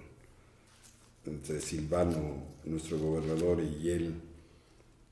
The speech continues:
Eh, y, y, en fin, nunca nos ha ido bien, ni cuando tuvimos presidente de la República de aquí de Michoacán, nos fue bien a Michoacán.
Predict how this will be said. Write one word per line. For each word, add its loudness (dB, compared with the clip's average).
Eh, -6
y, 2
y, 8
en 6
fin, 0
nunca 8
nos 6
ha 10
ido 6
bien, 6
ni 8
cuando 10
tuvimos 4
presidente 4
de 0
la 2
República 2
de 6
aquí 2
de 0
Michoacán, 4
nos 0
fue 8
bien 6
a 4
Michoacán. 4